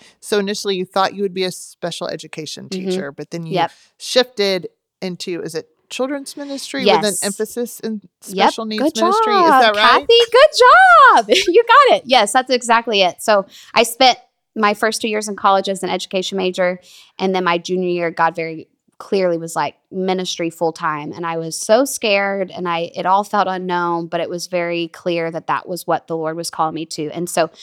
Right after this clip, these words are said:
Speaker 2: I pursued a degree in children's ministry and then a concentration in special needs ministry.
Speaker 1: And you got a master's degree,
Speaker 2: Yes.
Speaker 1: is that right?
Speaker 2: Yeah. My master's was in,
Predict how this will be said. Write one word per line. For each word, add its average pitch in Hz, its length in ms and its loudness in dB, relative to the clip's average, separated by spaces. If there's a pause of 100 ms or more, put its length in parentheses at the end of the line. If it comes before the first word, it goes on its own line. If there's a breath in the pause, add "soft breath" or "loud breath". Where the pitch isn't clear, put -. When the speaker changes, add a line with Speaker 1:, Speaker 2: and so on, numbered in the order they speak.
(260 loud breath)
Speaker 2:
I 190 80 -2
pursued 185 400 -4
a 180 40 -4
degree 170 360 -8
in 165 100 -6
children's 170 420 -8
ministry 160 600 -10
and 165 180 -10
then 139 100 -12
a 147 80 -16
concentration 151 840 -12
in 165 140 -12
special 156 380 -12
needs 151 280 -12
ministry. - 540 -14 (160)
Speaker 1:
And 233 100 -12
you 302 80 -12
got 330 140 -2
a 233 40 -4
master's 165 440 -12
degree, - 240 -10
Speaker 2:
Yes. 165 180 0
Speaker 1:
is - 140 -4
that - 40 -2
right? 196 60 2
Speaker 2:
Yeah. 175 60 2
My 185 140 -4
master's 202 460 0
was 190 200 0
in, 175 240 -4